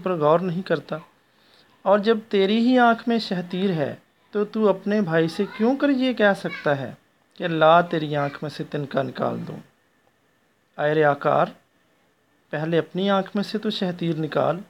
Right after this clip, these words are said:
پھر اپنے بھائی کی آنکھ میں سے تنکے کو اچھی طرح دیکھ کر نکال سکے گا۔" خداوند کی برکت اس کے پاک کلام کے پڑھے اور سنے جانے پر ہو۔ آمین۔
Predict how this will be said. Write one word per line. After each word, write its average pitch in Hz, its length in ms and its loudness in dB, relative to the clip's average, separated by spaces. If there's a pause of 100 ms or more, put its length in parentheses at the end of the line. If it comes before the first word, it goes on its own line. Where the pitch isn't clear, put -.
(880)
پھر 262 180 -2
اپنے 233 280 2
بھائی 170 280 2
کی 170 180 -2
آنکھ 160 260 2
میں 160 80 -2
سے 160 160 -6
تنکے 151 400 -4
کو 143 280 -8 (200)
اچھی - 320 -12
طرح 170 320 2
دیکھ 143 280 -4
کر 139 140 -2 (300)
نکال 139 400 -2
سکے - 400 -16
گا۔" - 80 -16 (880)
خداوند 220 340 -4
کی 233 60 -6
برکت 185 380 2
اس - 140 -8
کے 180 100 -8
پاک 147 280 -4
کلام 147 260 0
کے 143 200 -12
پڑھے 143 280 -2 (100)
اور 127 280 -4
سنے 131 360 -8
جانے 120 300 -6
پر - 120 -10 (120)
ہو۔ 139 100 -14 (720)
آمین۔ 117 440 -8